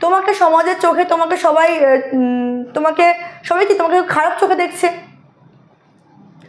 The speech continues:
তাই না? হলো। সমাধানের কৌশল কি?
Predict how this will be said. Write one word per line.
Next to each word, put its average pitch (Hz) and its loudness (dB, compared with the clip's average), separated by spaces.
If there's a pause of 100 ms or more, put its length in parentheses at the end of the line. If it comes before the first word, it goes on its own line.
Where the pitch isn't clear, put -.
তাই 359 0
না? 508 2 (880)
হলো। 311 2 (360)
সমাধানের 415 0
কৌশল 381 0
কি? 415 2